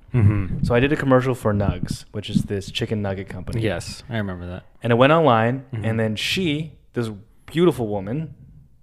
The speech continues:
Speaker 2: commented, like, "Oh, this guy's kinda cute. I wonder if he's single." So then I found her name, went on Instagram, found her Instagram,
Speaker 1: Mm.
Speaker 2: and then I sent her this.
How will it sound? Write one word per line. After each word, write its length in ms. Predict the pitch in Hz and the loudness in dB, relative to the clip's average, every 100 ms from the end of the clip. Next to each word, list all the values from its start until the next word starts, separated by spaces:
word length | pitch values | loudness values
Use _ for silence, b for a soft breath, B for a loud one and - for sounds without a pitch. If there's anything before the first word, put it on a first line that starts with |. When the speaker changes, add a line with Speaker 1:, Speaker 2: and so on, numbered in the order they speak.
| - | -18
Speaker 2:
commented, 440 | - 127 123 117 117 | 0 2 4 2 0
like, 160 | 117 | 0
"Oh, 180 | 139 147 | 4 4
this 120 | 139 139 | 4 2
guy's 200 | 147 - | 2 2
kinda 220 | 143 127 | 0 0
cute. 360 | - 156 139 131 - _ _ _ _ _ _ _ _ _ 117 | 0 2 2 -2 -12 _ _ _ _ _ _ _ _ _ 2
I 60 | |
wonder 180 | 127 139 | 4 4
if 60 | 127 | 2
he's 140 | 123 | 0
single." 420 | - 151 110 110 - _ _ _ _ _ | 0 0 0 -6 -16 _ _ _ _ _
So 160 | - 131 | 0 4
then 140 | 131 | 6
I 100 | 123 | 4
found 300 | 127 135 151 | 6 6 6
her 100 | 170 | 4
name, 320 | 123 117 143 - _ _ - - _ _ _ - | 4 2 -2 -8 _ _ -20 -20 _ _ _ 0
went 160 | 147 | 4
on 120 | 147 151 | 6 4
Instagram, 640 | 135 - 127 127 139 151 - | 2 0 2 4 2 -4 -2
found 260 | 131 123 135 | 4 4 4
her 40 | |
Instagram, 640 | 127 - 120 110 107 120 | 2 0 -2 0 0 -2
Speaker 1:
Mm. 360 | 123 123 120 107 | 0 0 0 -2
Speaker 2:
and 100 | 98 | -2
then 180 | 113 110 | -2 -2
I 60 | |
sent 300 | 104 113 101 | -4 -4 -2
her 120 | 107 92 | -2 -2
this. 460 | 90 69 - - | -4 -6 -14 -16